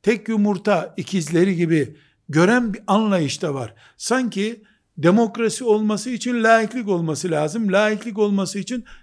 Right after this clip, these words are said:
demokrasi olması lazım. Yani biz demokrasiyi kendi başına ayrıyeten mütalaa ederiz. Ayrı bir mesele ama bu aslında kraliyetlere karşı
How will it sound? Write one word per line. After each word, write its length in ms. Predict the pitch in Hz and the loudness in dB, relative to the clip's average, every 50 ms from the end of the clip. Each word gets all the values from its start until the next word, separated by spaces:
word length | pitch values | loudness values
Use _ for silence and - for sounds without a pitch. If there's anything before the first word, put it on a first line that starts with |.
| _ - | _ 2
demokrasi 580 | 170 208 226 240 220 190 - 202 190 - - 202 | 4 4 4 4 2 0 0 -2 -2 -2 -2 -2
olması 420 | 175 165 175 165 147 - 180 156 | -2 -2 -2 -2 -4 -4 -6 -6
lazım. 300 | 139 135 127 120 131 - - - - _ - | -6 -6 -6 -8 -12 -16 -18 -20 -16 _ -2
Yani 240 | 208 226 247 254 254 | 0 0 0 0 -2
biz 160 | 233 175 180 | -4 0 2
demokrasiyi 800 | 247 247 254 262 240 247 233 240 240 - - 254 262 262 226 214 - - - _ _ _ | 2 2 4 2 -2 -2 -4 -6 -6 -4 -4 -6 -6 -6 -6 -8 -12 -20 -20 _ _ _
kendi 320 | - 214 247 254 277 269 240 | -6 -4 -2 -2 -2 0 0
başına 520 | 226 190 - 208 214 233 247 247 - _ _ _ _ _ _ - | 0 0 0 0 -2 -2 -2 -4 -6 _ _ _ _ _ _ 0
ayrıyeten 680 | 262 269 269 233 226 214 196 196 190 190 180 147 151 - - _ | 2 2 2 2 2 0 0 0 0 -2 -2 -2 -6 -12 -14 _
mütalaa 600 | - 147 156 - 185 185 180 185 196 208 214 247 | -6 -6 -2 0 2 4 4 4 4 4 2 2
ederiz. 420 | 269 262 294 285 220 160 117 - - _ - | 0 0 0 0 0 0 -2 -6 -12 _ -4
Ayrı 280 | - 143 151 180 240 240 | 0 0 2 2 2 0
bir 100 | 240 202 | 0 2
mesele 440 | 180 170 151 - - 151 135 143 - | 2 2 0 0 -2 -4 -6 -6 -6
ama 480 | - 147 196 247 254 247 - - - _ _ _ _ _ _ _ _ _ _ _ _ _ _ _ - | -2 0 0 0 0 -2 -6 -14 -20 _ _ _ _ _ _ _ _ _ _ _ _ _ _ _ -10
bu 540 | 143 123 110 131 180 233 269 277 269 269 - _ _ _ _ _ _ _ - | -10 -6 -2 0 2 4 4 2 0 -2 -10 _ _ _ _ _ _ _ 4
aslında 800 | 214 240 233 - - 262 254 226 220 208 208 190 160 147 - - _ _ _ _ _ _ _ _ _ | 4 6 6 4 0 -2 -2 0 0 0 0 0 -2 -6 -10 -18 _ _ _ _ _ _ _ _ _
kraliyetlere 920 | - - 151 170 175 185 196 214 220 220 220 220 226 220 226 240 247 240 | -2 4 8 8 10 10 8 8 6 4 2 2 2 2 4 4 2 2
karşı 560 | - 220 208 190 156 - - 208 190 151 127 | 2 0 0 0 0 -2 -2 -2 -2 -4 -4